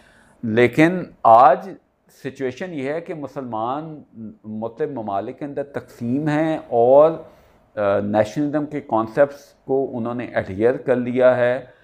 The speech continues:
اور وہ ایک سیکولر form of، آ، سسٹم ہے وہ امپلیمنٹ کر رہے ہیں۔ ان کی فارن پالیسی کی جو بیس ہے وہ،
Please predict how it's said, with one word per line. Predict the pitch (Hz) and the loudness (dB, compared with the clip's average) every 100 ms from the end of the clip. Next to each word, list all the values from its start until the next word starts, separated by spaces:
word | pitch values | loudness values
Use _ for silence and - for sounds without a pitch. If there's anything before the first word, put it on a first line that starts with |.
| _ _ | _ _
اور | - 117 127 135 139 - - | 4 8 10 8 4 -8 -8
وہ | 120 | -8
ایک | 113 117 - | -6 -10 -8
سیکولر | - 117 156 160 156 127 | -6 -6 -4 -4 -4 -4
form | 117 123 | -4 -4
of، | 127 - _ - | -8 -10 _ -6
آ، | 98 92 | -4 -4
سسٹم | - 110 147 139 | -4 -4 -4 -2
ہے | 135 | -2
وہ | 120 113 110 | -2 -4 -6
امپلیمنٹ | 110 123 127 127 - | -8 -6 -6 -8 -4
کر | 104 | -2
رہے | 113 117 | -2 -6
ہیں۔ | 113 110 | -6 -6
ان | 98 107 | -6 -8
کی | - 117 | -8 -12
فارن | 107 101 101 113 | -6 -4 -4 -4
پالیسی | 107 98 107 123 | -2 -2 -6 -10
کی | 117 123 120 117 117 - _ - | -12 -8 -8 -8 -12 -20 _ -12
جو | 113 101 | -6 -4
بیس | 101 107 120 120 | -2 -2 -2 0
ہے | 107 90 | 0 0
وہ، | 107 110 110 104 | -2 -2 -2 -4